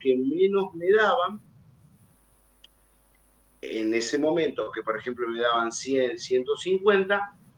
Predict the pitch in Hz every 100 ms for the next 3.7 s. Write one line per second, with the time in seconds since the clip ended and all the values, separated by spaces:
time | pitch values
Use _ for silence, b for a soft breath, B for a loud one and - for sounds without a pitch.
0 | _ 165 202 185 170 - 170 160 156 143
1 | 135 - - 165 165 156 147 - - -
2 | 143 143 - - 120 - - 156 151 131
3 | 127 117 101 92 87 - -